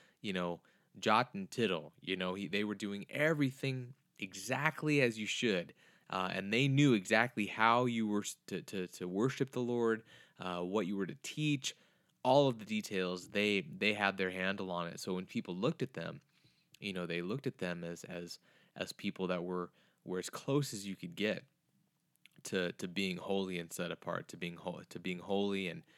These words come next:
and carrying that holiness, uh, you know, almost kind of for, for the Israelites, for the common people. Um, but the, the surprising thing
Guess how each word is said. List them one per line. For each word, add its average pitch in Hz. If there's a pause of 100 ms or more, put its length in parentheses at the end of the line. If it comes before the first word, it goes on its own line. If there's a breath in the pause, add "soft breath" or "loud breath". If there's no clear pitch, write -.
(260 soft breath)
and 85
carrying 110
that 90
holiness, 95 (380 soft breath)
uh, 85 (240)
you 92
know, 90 (200)
almost 104
kind 90
of 85
for, 127
for 117
the 95
Israelites, 104
for 104
the 90
common 90
people. - (460 soft breath)
Um, 87 (720 loud breath)
but 113
the, 101
the 95
surprising 139
thing 87